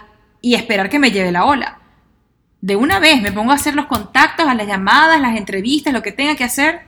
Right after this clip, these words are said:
para sentirme seguro, porque en verdad tú eres tu creador". O sea, tú eres el creador de tu experiencia. Imagínate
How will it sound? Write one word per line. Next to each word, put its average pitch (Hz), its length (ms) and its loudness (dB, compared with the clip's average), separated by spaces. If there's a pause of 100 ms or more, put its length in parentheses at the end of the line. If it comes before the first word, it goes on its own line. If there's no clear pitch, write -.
(240)
para 226 180 4
sentirme 247 360 0
seguro, 254 340 0
porque 202 220 -6
en 196 60 -4
verdad 254 300 0
tú 330 240 4
eres 196 280 -2
tu 190 100 -12
creador". 175 420 -6 (300)
O - 20 -12
sea, 208 100 -6
tú 254 80 0
eres 302 120 2
el 294 100 -2
creador 226 480 4
de 311 80 -2
tu - 80 -8
experiencia. 180 680 -6 (1200)
Imagínate 233 880 2